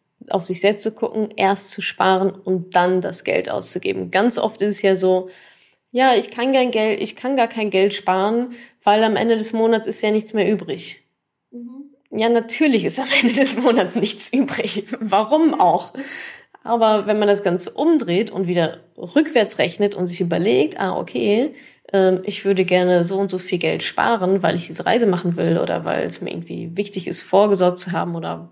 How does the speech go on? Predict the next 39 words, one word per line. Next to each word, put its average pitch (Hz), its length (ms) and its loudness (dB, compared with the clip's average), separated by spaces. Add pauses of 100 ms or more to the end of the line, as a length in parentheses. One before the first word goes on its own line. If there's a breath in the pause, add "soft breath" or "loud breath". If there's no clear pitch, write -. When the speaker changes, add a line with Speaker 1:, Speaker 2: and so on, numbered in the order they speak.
Speaker 1:
was - 180 -8
auch - 140 -14
immer 196 200 4
da 175 80 6
die 175 120 4
Motivation 180 680 0
ist, 262 380 0 (560 loud breath)
Speaker 2:
Mhm. 240 60 -18 (400 loud breath)
Speaker 1:
dann 220 340 2
geht 220 220 2
dieser 190 180 2
Sparbetrag 220 640 0
am 185 160 -4
ersten 226 520 -2
Tag 202 320 -4
des - 180 -6
Monats 196 420 0
auf - 240 -6
mein 202 180 0
Tagesgeldkonto 180 800 -2
oder 185 360 2
in 202 120 0
mein 196 240 2
Aktiendepot 190 920 -2 (420 loud breath)
und 180 220 0
dann 226 420 2 (220)
gebe 220 400 2
ich - 120 -6
nur 220 120 2
noch 220 160 2
aus, 196 320 0
was 202 220 2
vom 202 180 -2
Sparen 220 460 0
übrig 175 340 -6
ist - 160 -4
und 180 80 -4
nicht 180 240 -6
andersrum. 190 600 0